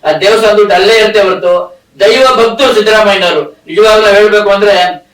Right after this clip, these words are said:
ಎಷ್ಟೋ ಸಲ ಅವ್ರ ಹತ್ರದಿಂದ ಭೇಟಿ ಮಾಡಿದ್ದೀನಿ, ದೇವ್ರ ಬಗ್ಗೆ ಎಲ್ಲ ಚರ್ಚೆ ಮಾಡ್ಕೋತಾರೆ, ಎಲ್ಲ ಮಾಡ್ತಾರೆ.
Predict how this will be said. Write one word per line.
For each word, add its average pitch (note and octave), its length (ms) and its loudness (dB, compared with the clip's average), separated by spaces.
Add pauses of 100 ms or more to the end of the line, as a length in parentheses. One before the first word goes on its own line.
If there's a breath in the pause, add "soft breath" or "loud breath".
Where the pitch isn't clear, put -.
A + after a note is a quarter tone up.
ಎಷ್ಟೋ G#3 200 -2
ಸಲ A3+ 280 0
ಅವ್ರ G3+ 180 2
ಹತ್ರದಿಂದ G#3 380 -2
ಭೇಟಿ F#3+ 280 -2
ಮಾಡಿದ್ದೀನಿ, D#3+ 800 -10
ದೇವ್ರ G3+ 220 0
ಬಗ್ಗೆ G3+ 220 0
ಎಲ್ಲ G3+ 100 2
ಚರ್ಚೆ G3+ 340 -2
ಮಾಡ್ಕೋತಾರೆ, F3 420 -4
ಎಲ್ಲ F#3+ 220 -2
ಮಾಡ್ತಾರೆ. - 580 -6